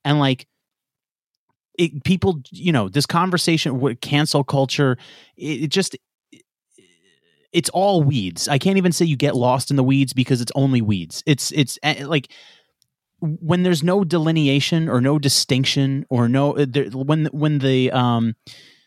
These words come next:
when the consequences for, for rape allegations and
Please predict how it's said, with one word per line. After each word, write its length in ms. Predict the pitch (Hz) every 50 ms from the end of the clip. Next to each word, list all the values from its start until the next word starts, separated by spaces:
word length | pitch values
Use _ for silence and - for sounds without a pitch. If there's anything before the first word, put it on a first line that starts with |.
| _ _ _ _
when 140 | - 151 156
the 80 | 156 143
consequences 1040 | - - - 202 202 - - - - 156 131 113 - - 107 95 90 87 - - -
for, 560 | - - - 151 139 131 127 120 120 117 - - -
for 600 | - - 135 123 120 117 117 110 110 107 - - _ _ _ _ _ _ _ _ _ _ -
rape 340 | 127 113 139 143 151 - 143
allegations 920 | 123 113 110 107 101 98 92 90 - - 87 85 87 90 95 - - - _ _
and 420 | - 127 123 117 117 113 113 107